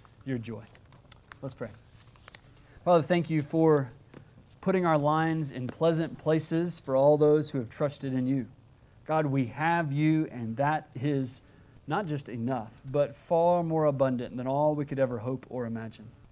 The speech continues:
Father, as, as Infinity Church, we, we celebrate that, that infinitely greater than we could imagine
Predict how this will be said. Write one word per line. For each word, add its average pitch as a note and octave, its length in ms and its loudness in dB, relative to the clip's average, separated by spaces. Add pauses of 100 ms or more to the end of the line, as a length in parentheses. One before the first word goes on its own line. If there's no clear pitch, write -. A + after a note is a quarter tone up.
(640)
Father, C#3+ 260 4
as, C3+ 260 -2
as C3+ 280 -2
Infinity C#3+ 480 0
Church, C#3+ 420 -4
we, C#3 220 -2
we C3 140 -6
celebrate B2 560 -2
that, A#2 200 -4 (120)
that C3 180 -4 (220)
infinitely D3+ 800 0 (180)
greater C#3+ 640 2
than C3+ 140 -4
we C#3 120 -2
could C#3 120 -4
imagine A#2+ 480 -6